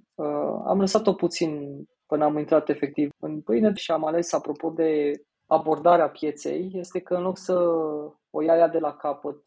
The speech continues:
să facă de la zero proiectul, că își dorea foarte mult să facă ceva similar aici, a fost în legătură cu platformele existente de aici,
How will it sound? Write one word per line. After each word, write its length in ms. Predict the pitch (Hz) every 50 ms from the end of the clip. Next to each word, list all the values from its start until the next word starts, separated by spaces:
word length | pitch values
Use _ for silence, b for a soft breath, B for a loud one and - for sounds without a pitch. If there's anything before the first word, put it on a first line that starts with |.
| - - - _
să 160 | _ - - -
facă 260 | - 151 143 - 160
de 80 | 147 151
la 140 | 147 143 143
zero 280 | 139 151 151 147 143
proiectul, 680 | 131 - - 147 143 143 - - 143 139 139 139 - - - _ _ _ _ _ _ _
că 100 | - 156
își 80 | 151
dorea 180 | 151 156 165 160
foarte 320 | 160 - 156 147 - -
mult 120 | 143 139 135
să 100 | - - _
facă 180 | - 135 - -
ceva 220 | - - 143 143
similar 380 | 139 - - 151 143 147 143 143
aici, 240 | 143 147 147 147 -
a 300 | 185 208 233 240 - _ _ _ _ _ _ _ _
fost 220 | - 208 202 -
în 60 | 220
legătură 420 | 208 196 190 185 190 208 208 208 196
cu 240 | - - - 196 202 202 202 196 196 196 190 185 - _ _
platformele 480 | - 175 180 180 - - 190 185 185 180
existente 540 | 175 165 170 - - - 165 151 147 - 135
de 120 | 143 -
aici, 180 | - - -